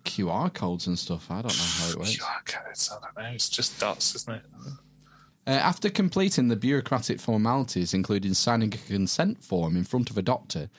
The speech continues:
Speaker 1: the man, aged fifty, sat down, lifted up the sh-,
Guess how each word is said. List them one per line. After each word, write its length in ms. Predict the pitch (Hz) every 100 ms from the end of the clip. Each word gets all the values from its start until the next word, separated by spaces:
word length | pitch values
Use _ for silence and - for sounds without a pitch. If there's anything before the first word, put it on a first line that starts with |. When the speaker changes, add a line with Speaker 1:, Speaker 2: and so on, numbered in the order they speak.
| - _
Speaker 1:
the 60 | 95
man, 280 | 123 151 151
aged 280 | 123 127 -
fifty, 300 | 123 - 90
sat 260 | - 110
down, 260 | 113 104 104
lifted 300 | 120 - 127
up 140 | 113 -
the 100 | 110
sh-, 140 | -